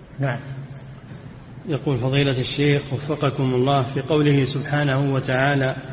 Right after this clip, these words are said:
Speaker 2: "يا أيها الذين آمنوا قوا أنفسكم وأهليكم نارا وقودها الناس والحجارة"، هل ذوو الأرحام من الأعمام، يقول: "والأعمام والأخوال وبقية الأقارب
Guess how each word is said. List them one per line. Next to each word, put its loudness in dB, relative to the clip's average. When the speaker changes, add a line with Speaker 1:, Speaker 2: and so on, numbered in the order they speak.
Speaker 2:
"يا 0
أيها 4
الذين 4
آمنوا 2
قوا 4
أنفسكم 0
وأهليكم 2
نارا 4
وقودها 4
الناس 2
والحجارة"، 2
هل 4
ذوو 6
الأرحام 4
من 2
الأعمام، 2
يقول: -2
"والأعمام 4
والأخوال 2
وبقية 2
الأقارب 2